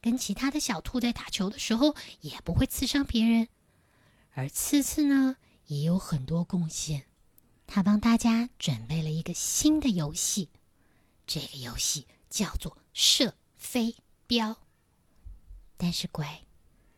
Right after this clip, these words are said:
他们的飞镖可不是我们一般看到的飞镖哦，那是一根一根长长尖尖的刺。你别担心，那不是直接从刺刺身上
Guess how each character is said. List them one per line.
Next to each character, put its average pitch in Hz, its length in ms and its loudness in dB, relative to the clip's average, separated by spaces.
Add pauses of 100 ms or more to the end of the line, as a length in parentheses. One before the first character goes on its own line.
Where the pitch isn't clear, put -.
(180)
他 220 220 4
们 208 100 8
的 196 100 0
飞 208 200 2
镖 214 280 2 (180)
可 - 200 -12
不 - 140 -2
是 214 140 0
我 208 120 4
们 170 140 4
一 190 60 4
般 196 140 2
看 196 180 0
到 190 120 4
的 175 80 2
飞 180 180 -2
镖 175 220 0
哦， 165 200 -2 (920)
那 165 160 -12
是 - 180 -8 (140)
一 233 160 -2 (160)
根 180 240 2 (120)
一 240 140 -4 (140)
根 185 220 2 (140)
长 156 380 -6
长 160 380 -10
尖 175 340 -2
尖 175 360 -2 (260)
的 - 120 -6 (540)
刺。 - 480 -2 (920)
你 185 120 2
别 165 180 0
担 196 200 4
心， 185 300 -2 (380)
那 247 160 2
不 - 160 -4
是 208 160 -4
直 - 300 -2
接 254 220 0
从 180 180 -2
刺 233 200 -2
刺 214 180 0
身 208 180 0
上 196 160 2